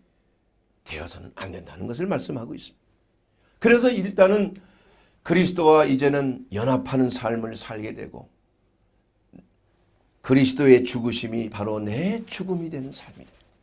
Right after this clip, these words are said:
예? 회개하여 죄 사함을 받고 예수 그리스도의 이름으로 뭐를 받으라고요? 침례를 받으라는 거예요.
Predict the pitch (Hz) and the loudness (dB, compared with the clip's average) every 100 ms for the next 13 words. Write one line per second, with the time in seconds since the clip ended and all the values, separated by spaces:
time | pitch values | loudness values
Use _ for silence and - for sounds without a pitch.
0 | _ _ _ _ - - 147 _ _ _ | _ _ _ _ -18 -18 -18 _ _ _
1 | _ _ _ _ _ _ _ _ _ _ | _ _ _ _ _ _ _ _ _ _
2 | _ _ _ _ _ _ - 123 123 117 | _ _ _ _ _ _ 4 6 6 6
3 | 113 117 113 107 110 110 104 104 98 101 | 4 4 2 0 2 2 2 0 0 0
4 | 101 101 101 117 104 - 110 160 208 254 | -2 -4 -6 -10 -10 -2 6 8 8 4
5 | 254 - 208 254 - 233 240 240 190 196 | -4 -2 0 0 0 -2 -2 -2 0 0
6 | 196 190 147 180 214 196 180 190 185 226 | -2 -2 0 0 2 0 0 -2 -2 -2
7 | 247 - _ _ - - 269 302 294 269 | -4 -8 _ _ -14 -8 -8 -6 -8 -8
8 | 240 233 226 170 - - - | -10 -14 -14 -16 -18 -20 -20